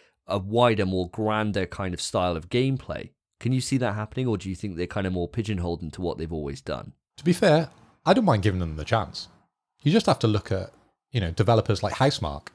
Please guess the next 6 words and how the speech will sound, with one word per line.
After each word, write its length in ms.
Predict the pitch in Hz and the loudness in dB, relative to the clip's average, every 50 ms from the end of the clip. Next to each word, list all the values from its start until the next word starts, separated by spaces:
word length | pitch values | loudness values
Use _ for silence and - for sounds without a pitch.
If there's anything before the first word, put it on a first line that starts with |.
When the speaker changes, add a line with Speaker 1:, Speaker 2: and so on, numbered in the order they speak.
| _ _ _ _ _ _ | _ _ _ _ _ _
Speaker 2:
They've 160 | - 151 170 165 | 4 4 4 6
gone 200 | - 151 143 127 | 4 2 2 2
from 140 | - 107 | 0 -2
Stardust 840 | 98 - - - 156 156 165 160 113 - 76 80 - - - - - - _ _ _ _ _ _ _ _ _ - | -2 -2 2 4 6 6 8 6 6 4 0 -2 -4 -4 -10 -10 -12 -18 _ _ _ _ _ _ _ _ _ -2
to 80 | 113 | 2
Returnal. 520 | 98 107 - - - 107 92 82 76 65 | 2 2 2 4 4 4 4 4 0 -6